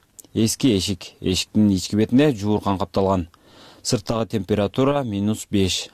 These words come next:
а Натальянын бөлмөсүндө болсо плюс он төрт.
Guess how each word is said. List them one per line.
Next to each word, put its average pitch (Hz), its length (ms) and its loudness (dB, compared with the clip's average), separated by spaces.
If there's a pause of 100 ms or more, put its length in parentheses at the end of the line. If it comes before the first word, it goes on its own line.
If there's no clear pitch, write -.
а 95 320 2
Натальянын 101 560 2
бөлмөсүндө 120 460 2
болсо 160 320 2
плюс 104 320 -4
он 90 160 0
төрт. 90 260 -2